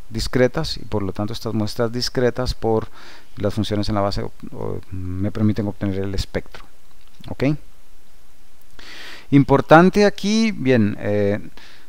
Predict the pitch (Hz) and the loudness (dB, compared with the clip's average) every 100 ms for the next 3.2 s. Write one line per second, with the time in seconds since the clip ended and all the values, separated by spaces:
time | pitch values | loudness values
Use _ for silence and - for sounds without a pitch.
0 | - 123 131 135 123 127 135 160 202 208 | 4 6 6 4 4 6 8 8 8 4
1 | 160 - - - - - - - - 131 | 2 -6 -8 -8 -8 -8 -8 -4 2 6
2 | 139 147 165 160 147 143 147 160 160 170 | 6 6 4 6 8 6 6 2 2 0
3 | 190 214 | 0 -2